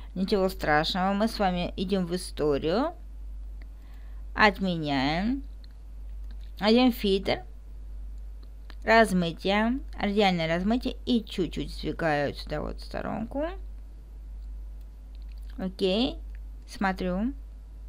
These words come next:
Попало. Теперь мы с вами идем в слои. У нашего слоя с размытием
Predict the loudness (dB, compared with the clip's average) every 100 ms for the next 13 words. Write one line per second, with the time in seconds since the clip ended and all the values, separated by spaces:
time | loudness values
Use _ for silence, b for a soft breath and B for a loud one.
0 | -10 -10 -8 -10 -10 -12 -14 -14 -12 -10
1 | -10 -8 -8 -10 -12 -8 4 6 10 10
2 | 10 8 4 2 -4 -14 -14 -10 -10 B
3 | B B B B -4 2 8 8 8 0
4 | -10 -12 -14 -14 -14 2 8 8 10 8
5 | 8 4 0 0 2 4 4 0 -2 -10
6 | -14 -14 -14 -12 2 8 10 12 10 8
7 | 4 2 4 4 4 4 4 4 2 0
8 | -2 -4